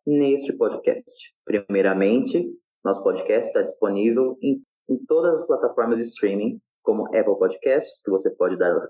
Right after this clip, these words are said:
as estrelinhas pra gente, se for possível, cinco estrelas. <laughs> Mas também tem o Spotify, o Deezer, Google Podcasts e outros. Você pode encontrar o Biologia no Sofá no Instagram ou no Twitter como arroba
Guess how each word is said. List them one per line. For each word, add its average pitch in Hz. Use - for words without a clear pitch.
as -
estrelinhas 123
pra 131
gente, 131
se -
for 104
possível, 107
cinco 107
estrelas. 113
<laughs> -
Mas -
também 98
tem 98
o 98
Spotify, 151
o 117
Deezer, 127
Google 104
Podcasts 117
e 165
outros. -
Você 113
pode 95
encontrar 95
o 85
Biologia 95
no 92
Sofá 120
no 110
Instagram 107
ou 160
no 135
Twitter 120
como 101
arroba 113